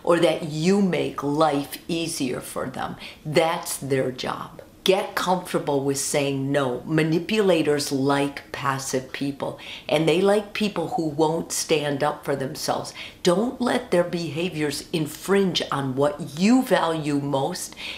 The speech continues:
Keep those core values tight to yourself.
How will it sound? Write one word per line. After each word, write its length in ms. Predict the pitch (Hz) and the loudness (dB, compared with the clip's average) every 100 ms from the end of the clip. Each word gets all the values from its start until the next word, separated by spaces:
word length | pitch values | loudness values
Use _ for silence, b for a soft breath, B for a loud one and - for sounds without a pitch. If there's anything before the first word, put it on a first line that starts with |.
| B - | B -2
Keep 380 | 208 233 - - | 2 2 2 2
those 320 | 170 170 - | 4 2 -2
core 300 | - 165 156 | 0 2 2
values 520 | 143 135 131 131 131 | 0 0 0 -2 -4
tight 440 | - 147 139 - - | -2 -2 -2 -4 -6
to 120 | 143 | -6
yourself. 760 | 127 69 - 107 90 - - | -6 -8 -4 -2 -2 -6 -20